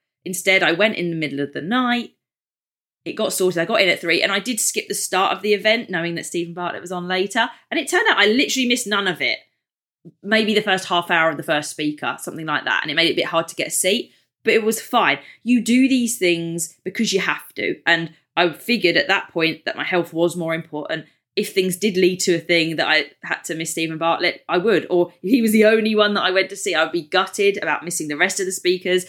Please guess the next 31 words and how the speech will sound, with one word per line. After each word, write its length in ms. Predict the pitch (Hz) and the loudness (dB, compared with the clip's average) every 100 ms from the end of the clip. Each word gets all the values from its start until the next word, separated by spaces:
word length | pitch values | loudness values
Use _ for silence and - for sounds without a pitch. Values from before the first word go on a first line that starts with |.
| - | -12
But 100 | - | 0
ultimately, 580 | 180 180 175 - 170 170 - | 2 2 0 0 0 0 -6
if 100 | 180 | -4
I 60 | |
could, 280 | 147 233 214 - - | 0 2 2 0 -2
I'd 80 | |
have 100 | 156 | -2
tried 220 | - 170 - | 2 0 0
to 60 | |
be 160 | - 147 | -2 0
there. 220 | 151 - - - | -2 -6 -10 -2
You 100 | 180 | 2
know, 120 | 165 170 | 2 2
if 140 | 202 202 | -8 -4
you're 160 | 196 - | -4 0
ill, 420 | 240 180 190 - _ - | 2 4 2 -2 _ -6
you 160 | 180 | 0
are 120 | 175 - | 2 4
ill. 300 | 196 156 139 | 4 4 2
And 120 | 175 | -2
sometimes 380 | 180 180 180 175 | -6 -4 -4 -6
you 60 | 156 | -4
do 180 | 165 | -4
need 140 | 160 160 | -4 -8
to 80 | 147 | -8
just 240 | 160 - | -4 -4
stop. 300 | - 165 - | -2 -2 0
So 220 | 165 165 165 - _ | 2 2 0 -14 _
I 240 | 165 160 151 _ _ - | 0 0 -4 _ _ -8
came 240 | - 190 | -2 0
back 320 | 180 170 - | 2 0 -2